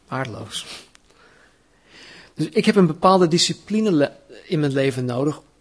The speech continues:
om me ertoe te zetten om het te doen. En vroeg opstaan is een van de dingen die,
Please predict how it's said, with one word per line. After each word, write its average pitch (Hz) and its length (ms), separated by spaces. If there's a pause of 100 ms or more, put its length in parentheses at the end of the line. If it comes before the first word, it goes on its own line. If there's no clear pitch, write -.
(180)
om 202 460
me 170 160
ertoe 160 460
te 143 140
zetten 190 640
om 196 180
het 175 120
te 165 120
doen. 139 420 (3250)
En 156 160
vroeg 165 220
opstaan 190 480
is 170 80
een 180 200
van 180 180
de 160 100
dingen 147 320
die, 127 380